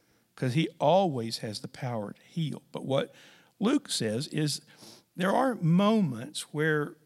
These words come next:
in the larger purposes of God, miraculous healing is part of the plan. And that, this was one of those days. The power of God was present for healing, um,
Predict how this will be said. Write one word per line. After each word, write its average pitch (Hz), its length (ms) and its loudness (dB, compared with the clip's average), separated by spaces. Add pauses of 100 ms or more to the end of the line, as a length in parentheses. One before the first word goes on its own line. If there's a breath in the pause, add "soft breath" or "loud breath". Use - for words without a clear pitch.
(180)
in 135 100 -2
the 143 100 0
larger 170 440 2
purposes 139 560 -6
of 117 160 -12
God, 127 420 -2 (680 loud breath)
miraculous 135 760 0
healing 131 600 -8 (200)
is 127 200 -6
part 120 300 -6
of 113 40 -14
the 113 60 -12
plan. 180 320 -8 (480 soft breath)
And 120 140 -4
that, - 200 -6
this 160 160 -2
was 123 140 -8
one 131 100 -4
of 120 80 -6
those 110 160 -8
days. 120 420 -8 (120)
The - 100 -18
power 113 420 -4
of 165 120 -4
God 127 220 -4
was 123 120 -10
present 113 680 -10
for 104 240 -14
healing, 123 640 -4 (560 soft breath)
um, 107 420 -8